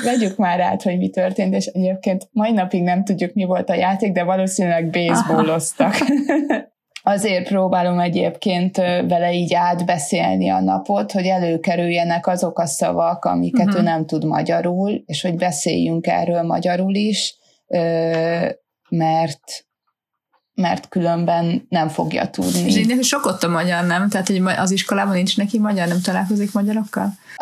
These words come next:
Speaker 1: Itt Bovecben, meg itt a környéken van még, ö,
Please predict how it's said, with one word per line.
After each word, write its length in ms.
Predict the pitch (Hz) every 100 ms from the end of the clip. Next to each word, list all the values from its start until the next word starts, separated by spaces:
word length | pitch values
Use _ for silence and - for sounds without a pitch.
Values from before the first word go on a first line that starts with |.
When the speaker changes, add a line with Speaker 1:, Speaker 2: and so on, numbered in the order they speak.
| 147
Speaker 1:
Itt 240 | 202 -
Bovecben, 720 | 208 202 190 190 - 190 185
meg 160 | 185 180
itt 220 | 196 -
a 100 | 190
környéken 1300 | 190 202 196 196 196 196 196 - 196 190 190 190 180 _ _ _ _ _ -
van 280 | 190 190 190
még, 520 | 185 185 180 - -
ö, 420 | - 180 185 180